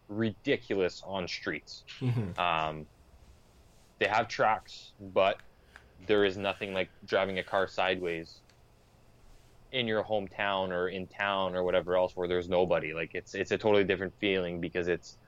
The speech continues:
Speaker 1: "Oh, am I gonna get caught? Am I not gonna get caught? Is a cop gonna see me?"
Speaker 2: Yeah.
Speaker 1: You know, there's, there's all these different adrenaline aspects that they just, they don't care about. They just go.
Speaker 2: Yeah.
Speaker 1: And you, you'll see, there's videos of,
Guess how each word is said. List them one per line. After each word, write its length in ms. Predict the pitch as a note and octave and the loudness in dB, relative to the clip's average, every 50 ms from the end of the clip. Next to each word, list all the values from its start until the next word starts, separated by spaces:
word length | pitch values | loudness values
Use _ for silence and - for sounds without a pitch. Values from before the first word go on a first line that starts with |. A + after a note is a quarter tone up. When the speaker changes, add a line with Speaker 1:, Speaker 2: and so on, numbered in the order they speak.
| - _ - - - | -20 _ -18 -6 0
Speaker 1:
"Oh, 60 | - A#2 | 2 2
am 80 | F#2+ | 2
I 40 | F#2+ F#2 | 2 0
gonna 160 | F#2 E2 D2+ | 0 -2 -4
get 180 | C#2+ - - - | -10 -14 -16 -8
caught? 340 | - G#2+ G#2+ G#2+ A2+ G#2+ G2+ | 0 4 4 4 4 2 0
Am 120 | F2+ F2 | -4 -4
I 60 | E2+ E2+ | -4 -4
not 280 | E2+ F2 F2+ G2+ - | -2 -4 -4 -6 -6
gonna 160 | - G#2 G2 | -10 -8 -6
get 180 | F2+ F#2 F2+ - | -4 -4 -6 -6
caught? 380 | - - F#2+ F#2+ G2 F#2+ - F2+ | -2 2 4 4 4 2 0 -4
Is 80 | D#2 - | -10 -10
a 40 | |
cop 320 | - - - F#2+ F#2 - - | -8 -2 -2 -2 -2 -2 -8
gonna 140 | - F2+ F2 | -10 -10 -10
see 280 | - - G#2 G2 F#2+ F#2 | -8 -6 -2 -2 0 2
me?" 360 | F#2 F#2+ F#2 F#2 F2+ F2 - - - - - | 2 2 2 0 0 -2 -6 -12 -20 -12 -6
Speaker 2:
Yeah. 180 | A#2+ G2+ F2+ F2+ | -4 -4 -2 0
Speaker 1:
You 40 | F2+ | 2
know, 160 | F2+ F2+ F2+ | 4 4 6
there's, 240 | F#2 F#2 F2+ E2+ - | 6 4 4 4 2
there's 180 | - G2 F#2 G#2+ | 0 2 4 4
all 120 | G#2+ G#2+ | 4 2
these 200 | G#2 G2+ F#2+ F#2 | 2 -2 -10 0
different 340 | - A2 - - G#2+ F#2+ E2 | 0 0 0 2 -2 -6 -6
adrenaline 540 | F2+ F2 - G#2 G2 F#2+ F#2+ F#2 F#2 F2+ E2+ | -6 -8 -2 0 0 2 2 2 0 0 0
aspects 520 | E2 F2 F#2+ - - - F#2+ E2 - - | -2 -4 -4 -6 -6 -4 -4 -4 -2 -2
that 120 | - F2 E2 | -6 -2 0
they 140 | F#2 F2 E2+ | 2 2 2
just, 320 | D#2+ F2+ D#2+ D#2 - - - - - - - - - - - - - - - - | 0 -2 -4 -4 -8 -16 -20 -20 -20 -20 -20 -16 -14 -14 -14 -14 -16 -20 -12 -2
they 100 | - A#2+ | 2 4
don't 220 | A#2+ A2+ G2 F2 - | 4 4 4 2 -2
care 260 | - A2 A2+ A#2 G#2+ | 0 2 4 4 4
about. 240 | F2+ D#2+ D2+ D2+ - - - | 2 0 -6 -8 -10 -12 -6
They 140 | F#2 G2 G2+ | -2 -2 -2
just 240 | F#2+ F#2+ E2 D2+ - F2+ - | -2 -4 -6 -6 -10 -8 0
go. 280 | - F#2 E2 D#2 D2+ - - - - _ - - - | 0 2 2 0 -2 -8 -14 -20 -20 _ -18 -6 0
Speaker 2:
Yeah. 300 | B2 A2+ G#2+ F#2+ E2 - - - _ _ - | 0 2 2 0 -2 -6 -10 -16 _ _ -2
Speaker 1:
And 160 | F#2+ F#2 F2+ - - - | 0 0 0 -2 -4 -4
you, 140 | F#2 G#2 A2+ | -2 -2 0
you'll 240 | G#2 G#2 A#2 A#2+ | 2 4 4 2
see, 400 | A#2 A#2 - - A#2 G#2+ G#2 G2 G2 | 2 0 -4 -4 -2 -2 -2 -2 2
there's 200 | G2+ A2 A2 G2 F#2+ | 2 2 2 2 2
videos 500 | G#2 A2 A2 G#2+ G2 F#2 F2+ F2+ F2 F2+ | 0 0 2 2 2 2 0 0 -2 -4
of, 180 | F2 F2 E2+ | -6 -6 -6